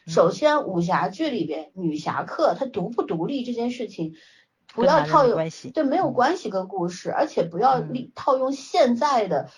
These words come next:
Speaker 2: 所谓女性独立的这么一个主流价值观、政治正确的东西，
Speaker 1: 嗯。
Speaker 2: 去套用在古装武侠剧的人物身上。你去用现在的价值观去衡量一个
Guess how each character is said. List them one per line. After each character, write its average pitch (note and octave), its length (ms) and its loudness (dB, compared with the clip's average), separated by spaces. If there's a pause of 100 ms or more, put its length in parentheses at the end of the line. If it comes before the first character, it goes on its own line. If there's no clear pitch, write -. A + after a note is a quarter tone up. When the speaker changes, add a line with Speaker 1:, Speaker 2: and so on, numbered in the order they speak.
(100)
Speaker 2:
所 F3+ 180 4
谓 A3+ 160 6
女 F3 160 0
性 A3+ 240 -2
独 F3+ 220 -2
立 B3 200 -4
的 - 240 0 (380)
这 C4+ 120 4
么 A3+ 140 4
一 G3+ 260 -4
个 G#3 580 2 (140)
主 F3+ 200 0
流 E3 220 2
价 A#3+ 200 -2
值 F#3+ 160 -8
观、 A3 400 0 (140)
政 C#4 160 2
治 B3 100 0
正 B3+ 220 -2
确 A#3+ 160 0
的 G#3+ 100 4
东 G3 220 -4
西， G#3 220 -8
Speaker 1:
嗯。 F3 40 -14
Speaker 2:
去 G#3+ 140 -4
套 A3+ 240 -2
用 G3 220 -2
在 F#3 200 2 (140)
古 E3 180 -6
装 A3+ 280 -2
武 E3 100 -8
侠 A2 200 -8
剧 G3+ 200 -4
的 E3 160 -2
人 D3+ 160 -8
物 F3 140 -8
身 F3+ 180 -12
上。 F3 280 -6 (380)
你 G#3+ 140 -6
去 - 300 0 (120)
用 C#4+ 200 2
现 C#4+ 200 2
在 C#4 180 6
的 A3+ 140 0
价 A#3 180 2
值 G3+ 120 -8
观 G#3+ 180 0
去 A3 140 -8
衡 G3 200 -6
量 G#3 260 -2
一 G3+ 100 -10
个 G3+ 300 2